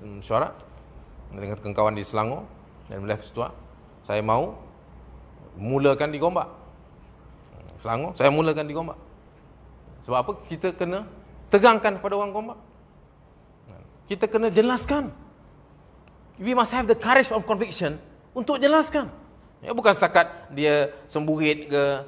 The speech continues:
ada video ke, itu satu hal lah. Ya. Tetapi kita kena jelaskan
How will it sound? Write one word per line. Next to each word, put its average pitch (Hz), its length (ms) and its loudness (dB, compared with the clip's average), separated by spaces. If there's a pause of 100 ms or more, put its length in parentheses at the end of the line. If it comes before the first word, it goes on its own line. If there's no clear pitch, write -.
(120)
ada 143 160 -8
video 156 320 2
ke, 139 160 0
itu 175 160 -2
satu 180 80 2
hal 156 160 8
lah. 254 140 0 (180)
Ya. 139 120 -10 (680)
Tetapi 277 320 0
kita 294 240 -4
kena 302 240 0
jelaskan 285 560 0